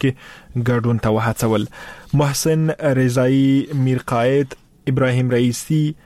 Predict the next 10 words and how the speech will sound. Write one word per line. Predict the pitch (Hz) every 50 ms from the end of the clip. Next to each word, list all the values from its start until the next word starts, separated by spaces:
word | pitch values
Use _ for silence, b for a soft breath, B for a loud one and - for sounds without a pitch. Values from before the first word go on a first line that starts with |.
| B B B B B B 131 127
امیر | 135 135 123 120
حسین | 123 - 139 131 131 131 - -
قاضی | 123 123 120 120 117 127
زاده | 131 123 120 123 117 120
هاشمی | 120 120 - - 131 127 131 147 151 156 - - - 123
او | 127 127 - - 110 120
عبدالناصر | 123 123 135 123 120 120 120 120 113 - 135 127 117 120
همتی | 117 117 117 113 - - 170 165
د | 151 143 - - - - - - - _ - 131
دې | 127 143 143